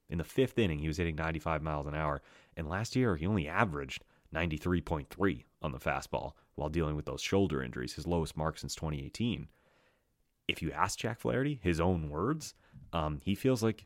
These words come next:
quote, "It's there. It feels good. The ball's coming out good." He seems to think he's healthy, um, and he hasn't had any health hiccups this spring. It would make sense that a pitcher who's dealt with all of this over the last few seasons has a bit of a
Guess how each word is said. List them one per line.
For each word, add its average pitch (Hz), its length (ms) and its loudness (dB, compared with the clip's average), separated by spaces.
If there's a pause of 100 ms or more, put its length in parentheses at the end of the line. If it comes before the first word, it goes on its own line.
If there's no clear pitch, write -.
(120)
quote, 107 320 2
"It's - 180 -2
there. 90 300 4
It 85 160 -4
feels 90 300 4
good. 92 240 4
The 82 60 2
ball's 85 280 2
coming 82 320 -2
out 80 200 -2
good." 98 220 4
He 85 140 -2
seems 87 320 -2
to 82 120 -2
think 78 260 -4
he's - 180 -8
healthy, 98 480 -2 (340)
um, 78 300 0
and 80 100 -4
he 76 60 -2
hasn't 90 240 0
had 87 160 2
any 82 180 -4
health 78 360 -4
hiccups - 480 -6
this - 200 -8
spring. - 480 -6 (920)
It 107 40 4
would 85 120 2
make 110 240 6
sense 104 300 -2
that - 100 -2
a - 20 -2
pitcher 98 300 0
who's 85 160 0
dealt 80 260 0
with 78 160 -4
all 82 220 2
of 76 80 -2
this 87 240 0
over 82 140 -4
the 73 80 -2
last 76 280 -4
few 73 100 -4
seasons 80 520 -2 (680)
has 190 260 2
a - 40 -10
bit 85 160 2
of 80 120 0
a 76 200 0